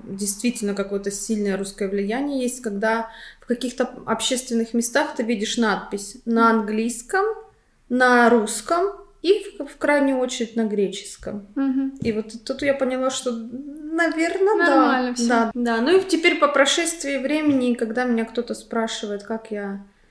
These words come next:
Speaker 1: адаптировалась на Кипре, я с-, я всегда говорю, мне вообще адаптация не требовалась,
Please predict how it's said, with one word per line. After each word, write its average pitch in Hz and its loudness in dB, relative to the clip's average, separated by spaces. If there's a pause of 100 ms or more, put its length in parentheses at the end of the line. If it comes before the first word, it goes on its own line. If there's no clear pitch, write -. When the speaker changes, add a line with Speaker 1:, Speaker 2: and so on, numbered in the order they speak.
(260)
Speaker 1:
адаптировалась 220 -2
на 226 -2
Кипре, 269 -6
я 220 -2
с-, - -14
я 226 -4
всегда 220 -4
говорю, 220 -2
мне 226 -2
вообще 233 0 (220)
адаптация 208 0
не 214 0
требовалась, 180 -6